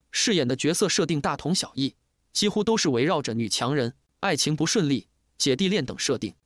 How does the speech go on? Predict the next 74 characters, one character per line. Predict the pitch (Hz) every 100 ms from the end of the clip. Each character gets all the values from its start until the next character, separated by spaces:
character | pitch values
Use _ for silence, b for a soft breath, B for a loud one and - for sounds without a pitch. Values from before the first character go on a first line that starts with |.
| _
还 | - 160
被 | 190
网 | 151
友 | 190 180
吐 | - 110
槽 | - 156
演 | 131
技 | 95 151
停 | - 123
滞 | 147
不 | 147 147
前、 | - 202 117 - _ _
面 | 196 165
瘫 | - 190
等 | 123
等。 | 160 - _ _
而 | - 180
这 | 254
次 | - 165
在 | 170
《The | 147
Glory》， | 135 160 190 196
宋 | 151 202
慧 | 160 143
乔 | - 139
的 | 151
角 | 123
色 | 143 156
设 | - 127
定 | 131 - _ _ _
则 | -
是 | 135 139
一 | 131
大 | 156
突 | - 135
破， | - - _ _
尝 | - 156 202
试 | 240
了 | 190
过 | 196
去 | 165 143
没 | 131
有 | 151
过 | 135
的 | 151
暗 | 143 139
黑 | - 170
风 | 196 196
格， | 117 113 - _
走 | - 139
上 | 208
复 | 190 202
仇 | 151 143
之 | 180
路， | 180 143 - _ _
让 | - 175
粉 | - 113
丝 | - 175
都 | 190
相 | 190 180
当 | 170
期 | 156 -
待。 | 170 - _ _
而 | - 180
拥 | 233 220
有 | 127
完 | 127
美 | 185 135
微 | 151 185
笑 | 185
的 | 143
李 | 113
道 | - 127
宪， | - 113